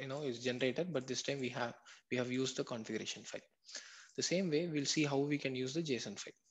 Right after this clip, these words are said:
Okay, so let me create again quickly another file. Let me name it as extend config dot J S O N file. Okay, in the root folder, and click on finish.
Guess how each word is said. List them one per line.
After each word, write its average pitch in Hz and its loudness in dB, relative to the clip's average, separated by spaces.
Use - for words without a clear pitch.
Okay, 190 -6
so 165 -4
let 156 0
me 156 -2
create 151 0
again 139 -2
quickly 143 -4
another 151 -4
file. 131 0
Let 135 -12
me 135 -4
name 131 -4
it 131 -4
as 127 -4
extend 135 -12
config 131 -10
dot 139 -10
J - -6
S 147 -6
O 131 -6
N 113 -12
file. - -8
Okay, 151 -2
in 143 -2
the 120 2
root 123 -4
folder, 117 -4
and 135 -14
click - -16
on 123 -10
finish. 160 -8